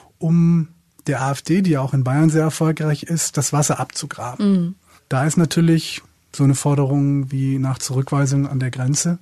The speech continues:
Speaker 1: aus Sicht der C S U bestens geeignet.
Speaker 2: Florian, du hattest auch gerade gesagt, die Kanzlerin hat wahnsinnig viel gerade, äh, auf dem Schirm. Da ist dieser
Speaker 1: Mhm.
Speaker 2: Streit mit Trump. Sie war gerade unterwegs in Kanada zu dem Gipfel. Die hatte auch gar nicht so viel Zeit, sich da in diesen,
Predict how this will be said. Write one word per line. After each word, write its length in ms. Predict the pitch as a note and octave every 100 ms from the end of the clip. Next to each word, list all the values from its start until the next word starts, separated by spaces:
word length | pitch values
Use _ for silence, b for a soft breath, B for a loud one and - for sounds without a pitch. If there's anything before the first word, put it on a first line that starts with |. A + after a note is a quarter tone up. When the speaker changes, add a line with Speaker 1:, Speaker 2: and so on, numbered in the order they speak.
| _ -
Speaker 1:
aus 160 | C3
Sicht 200 | D#3+ -
der 100 | C3
C 180 | - C#3
S 160 | B2 -
U 300 | E3+ G#3 G#3 B B B B
bestens 380 | C3+ B2+ - C#3
geeignet. 540 | C#3+ A#2+ B2 B2+ - _ _ b b -
Speaker 2:
Florian, 300 | A3+ A3+ A#3
du 80 | A3
hattest 280 | G#3+ G#3+ G3
auch 80 |
gerade 240 | - G#3 G#3+
gesagt, 280 | G3 G3 - -
die 80 |
Kanzlerin 460 | G3 A3 A3 G#3+ G#3
hat 120 | F#3+
wahnsinnig 420 | G3+ B3 A3 G#3
viel 180 | - A3
gerade, 680 | - G3+ F#3+ G3 F#3+ F#3+ G3+
äh, 100 | - - -
auf 140 | -
dem 120 | - G#3
Schirm. 380 | A#3+ G#3 F#3+
Da 100 | F3+
ist 160 | F3+ -
dieser 140 | D3
Speaker 1:
Mhm. 40 | C#3
Speaker 2:
Streit 320 | C#3 F#3+ F#3+
mit 120 | G3+
Trump. 420 | - G#3 G3 G3 - B B B
Sie 140 | -
war 120 | F#3+ F#3+
gerade 420 | G#3 F#3 F#3+ F#3
unterwegs 400 | G3 G3 G3 G#3
in 60 |
Kanada 420 | G#3 G#3 G3+ F#3+ F#3
zu 140 | G3+
dem 160 | G3+ F#3+
Gipfel. 420 | A3 - G#3 F#3+ B B B _ _ -
Die 160 | G#3
hatte 240 | G3+ G#3 F#3+
auch 80 | -
gar 140 | G3
nicht 120 | G3+
so 80 | F#3+
viel 220 | - F#3
Zeit, 500 | - G#3+ C#4 C4 - _
sich 240 | F3 F3
da 180 | - F3+
in 80 | F3
diesen, 380 | F3 E3+ F3+